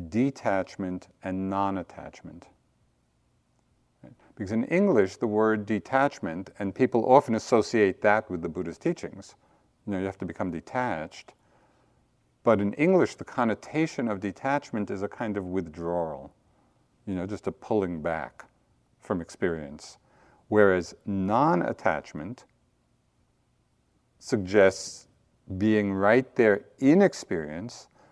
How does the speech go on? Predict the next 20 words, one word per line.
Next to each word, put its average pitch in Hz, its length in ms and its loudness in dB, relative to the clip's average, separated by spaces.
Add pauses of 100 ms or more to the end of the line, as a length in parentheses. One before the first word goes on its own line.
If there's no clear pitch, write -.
(240)
without 101 600 4
holding 90 400 -6
on. 80 280 -8 (600)
So - 140 2
that's 131 160 6
quite 107 280 4
different 87 460 -2
than 85 220 -6
detachment. - 800 -10 (2750)
Okay, 90 100 -8
so 104 160 -4
this 101 180 -4
is 92 100 -8
kind 87 220 -6
of 80 120 -10
the, 80 160 -10 (420)
the 95 60 -8
framework 87 640 -6
of 82 140 -14
understanding. 78 640 -14